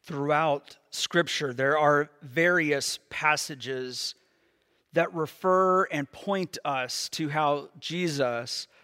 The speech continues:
prayed his way through Lent. Now, we wouldn't know it as Lent necessarily when reading Scripture,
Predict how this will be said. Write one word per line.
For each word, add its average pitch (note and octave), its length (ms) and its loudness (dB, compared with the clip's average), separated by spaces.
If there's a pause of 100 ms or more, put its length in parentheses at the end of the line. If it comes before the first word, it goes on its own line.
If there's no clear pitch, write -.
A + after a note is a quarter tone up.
(200)
prayed F#3+ 500 4
his D3 420 -2
way C#3+ 440 0
through C#3+ 320 -6
Lent. C3+ 540 -4 (1300)
Now, D3 600 -2 (420)
we E3+ 340 0
wouldn't D3+ 500 0
know E3 440 6
it D3 180 4
as C3+ 320 0
Lent E3 720 2
necessarily D3+ 720 0
when C3+ 220 -4
reading C#3 280 -6
Scripture, - 480 2